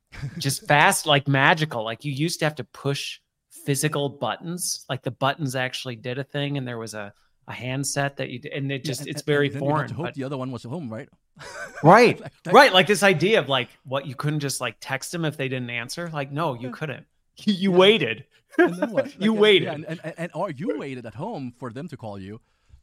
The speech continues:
Speaker 2: Right.
Speaker 1: That was also a thing.
Speaker 2: Yeah.
Speaker 1: Uh, that was, yeah, that,
Speaker 2: Okay,
Speaker 1: that,
Speaker 2: but
Speaker 1: that is
Speaker 2: the,
Speaker 1: a
Speaker 2: but
Speaker 1: whole
Speaker 2: you
Speaker 1: thing,
Speaker 2: didn't
Speaker 1: yeah.
Speaker 2: go straight into that. That's not where
Speaker 1: No.
Speaker 2: you started your career. You,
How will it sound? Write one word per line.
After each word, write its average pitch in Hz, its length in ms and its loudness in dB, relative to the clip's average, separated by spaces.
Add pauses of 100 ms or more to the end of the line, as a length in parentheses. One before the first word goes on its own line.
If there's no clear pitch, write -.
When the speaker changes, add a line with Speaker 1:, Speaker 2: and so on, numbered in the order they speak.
(160)
Speaker 2:
Right. 147 380 -4
Speaker 1:
That 165 100 -14
was 226 120 -18
also 262 220 -16
a 123 60 -14
thing. 101 180 -14
Speaker 2:
Yeah. 156 180 -6 (760)
Speaker 1:
Uh, - 60 -20
that 107 240 -16
was, - 180 -20 (220)
yeah, 185 100 -16 (220)
that, 156 140 -6
Speaker 2:
Okay, 165 220 2
Speaker 1:
that, 131 60 -14
Speaker 2:
but 190 160 0
Speaker 1:
that 208 40 -10
is 220 80 -10
Speaker 2:
the, - 60 -8
Speaker 1:
a - 20 -8
Speaker 2:
but 220 100 4
Speaker 1:
whole 226 80 2
Speaker 2:
you 240 60 2
Speaker 1:
thing, 208 100 -2
Speaker 2:
didn't 311 160 -2
Speaker 1:
yeah. 302 80 2
Speaker 2:
go 254 60 8
straight 247 320 0
into 247 220 -4
that. 107 260 -12 (160)
That's 156 200 -4
not 220 220 -2
where 196 140 -2
Speaker 1:
No. 180 40 -6
Speaker 2:
you 165 460 -4
started 196 540 -4
your 113 100 -14
career. 117 400 -14
You, 139 240 -6